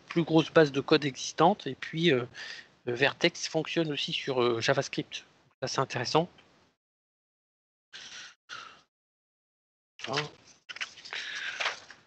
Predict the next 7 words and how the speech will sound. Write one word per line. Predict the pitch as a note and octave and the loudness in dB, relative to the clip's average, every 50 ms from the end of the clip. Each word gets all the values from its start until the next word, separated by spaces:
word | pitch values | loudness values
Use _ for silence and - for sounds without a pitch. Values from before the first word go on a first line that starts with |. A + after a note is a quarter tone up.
| _ _ _ _ - - - - - | _ _ _ _ -16 -16 -14 -6 0
Donc, | C#3 D3+ D#3 _ _ - | 0 0 0 _ _ 2
pour | - F3 F3 | 4 6 6
la | F3+ F3+ | 6 6
partie, | - F#3 - _ _ _ - - A3 A3+ A3+ F#3 | 2 0 -2 _ _ _ -10 -6 -4 2 4 6
euh, | E3 D#3 D3+ D3 C#3+ C#3+ | 6 8 8 6 4 2
Spring | - - - - G3+ F#3+ - | 0 -4 -2 -2 -2 0 2
Cloud, | - G3+ F#3+ F#3 E3 C#3+ | 6 6 6 6 6 0